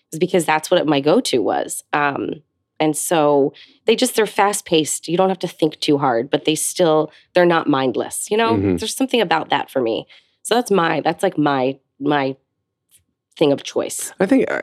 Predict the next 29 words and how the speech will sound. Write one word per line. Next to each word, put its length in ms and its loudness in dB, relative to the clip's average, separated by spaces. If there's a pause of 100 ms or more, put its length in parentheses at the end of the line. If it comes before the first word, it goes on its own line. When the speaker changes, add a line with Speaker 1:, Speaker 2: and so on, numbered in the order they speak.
Speaker 2:
I 100 2
wanna 280 2 (200)
give 400 0
a 60 -2
big, 360 0 (440)
uh, 280 0 (220)
I 80 -2
guess, 160 0
shout 220 0
out 160 0
to 80 -6
Colin 380 0
too, 160 2
your 160 0
husband. 440 0
Speaker 1:
Oh, 60 0
yeah. 280 -8
Speaker 2:
Because, 560 -2 (1080)
and, 320 4
and 160 6
you 100 6
too, 320 6
uh, 340 -2
to, 220 4
to 320 2
have 280 0
two 180 0
people, 480 0 (300)
um, 480 0